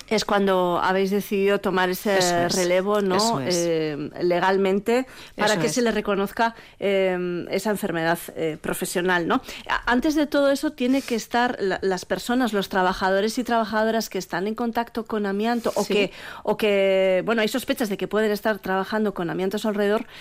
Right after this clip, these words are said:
Speaker 1: em, tienen que estar de alguna manera incluidos en un, en un listado, ¿no?
Speaker 2: Ujú.
Speaker 1: De, de un listado a nivel nacional.
Speaker 2: Sí, sí.
Speaker 1: Em,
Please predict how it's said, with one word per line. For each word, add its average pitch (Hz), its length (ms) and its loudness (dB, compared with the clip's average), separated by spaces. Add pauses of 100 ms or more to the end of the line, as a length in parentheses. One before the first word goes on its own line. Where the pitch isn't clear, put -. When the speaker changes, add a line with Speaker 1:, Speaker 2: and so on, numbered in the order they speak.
(200)
Speaker 1:
em, 185 720 0 (360)
tienen 226 220 2
que 277 80 0
estar 214 200 0
de 208 40 2
alguna 202 180 2
manera 196 200 2
incluidos 226 580 2
en 180 120 0
un, 180 220 -2
en 185 200 0
un 180 480 -2
listado, 208 920 0
¿no? 208 140 2 (120)
Speaker 2:
Ujú. 240 60 0
Speaker 1:
De, 147 480 0
de 165 560 0
un 175 120 0
listado 180 600 0 (140)
a 143 80 -4
nivel 175 260 2
nacional. 190 600 2 (240)
Speaker 2:
Sí, - 120 -8
sí. 196 60 -2
Speaker 1:
Em, 196 1200 2